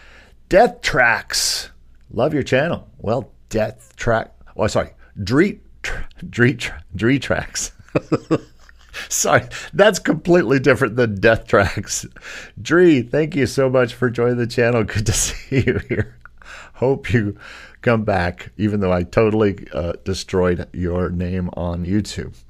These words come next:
Bradford at Night says, "My whole band got in for free this year." Yeah, you've missed the boat, folks. If you want to get into B M I as a writer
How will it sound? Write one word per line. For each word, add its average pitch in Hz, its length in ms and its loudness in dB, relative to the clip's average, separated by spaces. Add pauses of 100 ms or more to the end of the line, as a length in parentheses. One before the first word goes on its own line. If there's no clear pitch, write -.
(240)
Bradford 104 320 2
at - 80 -8
Night 101 240 -2
says, 95 160 -2
"My 95 120 -2
whole 104 140 2
band 120 280 0
got 90 140 2
in 87 120 -2
for 92 140 -4
free 90 220 -4
this 85 200 -6
year." 85 160 -8
Yeah, 110 240 4
you've 131 320 0
missed 156 240 0
the 139 60 -2
boat, 143 320 2
folks. 98 360 0 (300)
If 107 240 0
you 120 120 2
want 120 300 0
to 113 80 0
get 107 220 0
into 104 180 0
B 104 160 0
M 101 120 2
I 98 260 2
as 90 220 -2
a 95 60 -2
writer 95 520 0